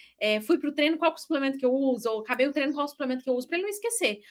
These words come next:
Às vezes, a gente joga lá pra noite, ele tá com a família, ou chegou cansado, acaba esquecendo, né? Então, não é interessante. É um suplemento de uso crônico,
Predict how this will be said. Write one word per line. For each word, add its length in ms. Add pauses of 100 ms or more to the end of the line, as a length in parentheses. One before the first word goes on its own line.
Às 120
vezes, 120
a 40
gente 200
joga 220
lá 200
pra 180
noite, 380
ele 100
tá 100
com 80
a 40
família, 680
ou 80
chegou 240
cansado, 500
acaba 200
esquecendo, 680 (260)
né? 80
Então, 200
não 160
é 40
interessante. 680
É 120
um 100
suplemento 440
de 120
uso 240
crônico, 600